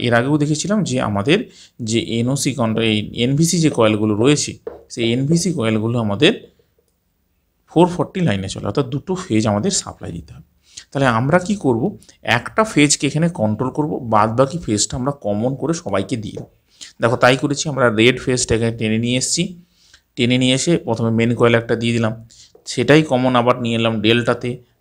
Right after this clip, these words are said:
ডেল্টাতে টেনে নিয়ে এসে স্টারে এবং স্টার থেকে আরও টেনে নিয়ে এসে যে টাইমারের যে কয়েলটা রয়েছে সেই টাইমারের কয়েলে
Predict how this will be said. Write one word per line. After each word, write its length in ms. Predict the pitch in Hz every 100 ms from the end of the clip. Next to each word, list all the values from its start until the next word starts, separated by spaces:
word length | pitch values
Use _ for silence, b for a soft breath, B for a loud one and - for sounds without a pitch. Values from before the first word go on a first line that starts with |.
| -
ডেল্টাতে 380 | 120 117 120 123 123
টেনে 160 | 107 110
নিয়ে 140 | 110 110
এসে 100 | 113 -
স্টারে 300 | 120 120 143 123
এবং 140 | 107 110 -
স্টার 200 | 110 107 -
থেকে 140 | 131 131 101
আরও 140 | 135 135
টেনে 200 | 107 104
নিয়ে 120 | 104 -
এসে 120 | 240 - _ _ _ _ _ _ -
যে 180 | 107 95 85 - _ -
টাইমারের 440 | 113 135 151 147 123
যে 60 | 110
কয়েলটা 240 | 113 104 104
রয়েছে 200 | 107 160 147
সেই 100 | 139 101
টাইমারের 400 | 98 104 117 120
কয়েলে 260 | 110 101